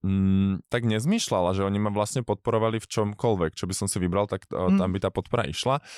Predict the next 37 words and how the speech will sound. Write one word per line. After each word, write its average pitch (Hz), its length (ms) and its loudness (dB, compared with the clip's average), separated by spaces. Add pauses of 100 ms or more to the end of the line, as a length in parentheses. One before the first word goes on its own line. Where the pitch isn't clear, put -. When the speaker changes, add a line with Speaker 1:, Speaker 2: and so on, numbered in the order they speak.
(200)
Speaker 1:
Ale 104 300 0
to - 180 0
okolie 117 400 0
tak 90 160 -2
asi 90 160 -2
bolo 87 240 2
nastavené, 80 560 -2
že, 85 300 0 (320)
e, 87 120 -2 (140)
z 87 100 -4
toho 101 200 0
som 92 160 -2
to 90 100 -2
podľa 82 220 -2
mňa 80 120 0
tak 85 140 -2
vnímal. 76 320 0
Takže 104 220 -2
namiesto 123 320 -2
toho, 120 160 2
aby 110 100 0
som 107 160 -6
išiel 98 240 -4
na 69 140 -6
konzervatórium, 110 760 0
tak 95 140 -10
som - 100 -6
išiel 87 300 -2
reálne 82 260 -2
na 76 100 -8
bilingválne 104 680 0
gymnázium, 90 580 0
aby 82 180 -4
tam 90 240 -6
fungovala 85 460 -2
tá - 140 -4
angličtina, 92 640 -2